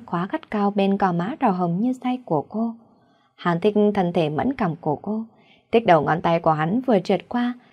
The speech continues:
thì làn da tinh tế của cô liền nhuộm lên một màu hồng mê người. Càng yêu thích, nghe lực thở gấp khó có thể áp chế của cô phát ra,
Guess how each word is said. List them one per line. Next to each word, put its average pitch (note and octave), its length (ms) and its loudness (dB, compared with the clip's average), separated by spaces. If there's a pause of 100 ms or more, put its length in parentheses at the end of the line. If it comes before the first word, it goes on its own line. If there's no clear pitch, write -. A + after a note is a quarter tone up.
(220)
thì A3 160 6
làn G#3+ 200 4
da C4+ 160 -4
tinh C#4 200 -2
tế B3 260 -2
của G3 200 0
cô C4 180 -2
liền G#3 320 2
nhuộm - 180 -2
lên C4 240 2
một F#3 160 -2
màu E3 200 2
hồng D#3 340 -2
mê E3 160 -2
người. E3+ 300 0 (580)
Càng E3 200 2
yêu E3+ 160 2
thích, B3+ 180 0 (340)
nghe E3+ 280 2
lực E3 220 2
thở E3 220 0
gấp B3+ 80 -2 (160)
khó F3+ 160 -4
có D4+ 120 -2
thể F#3 260 2
áp C#3 180 -4
chế G3+ 340 -2
của E3 160 4
cô E3+ 260 -2
phát C#4 200 -8
ra, A#3+ 300 -6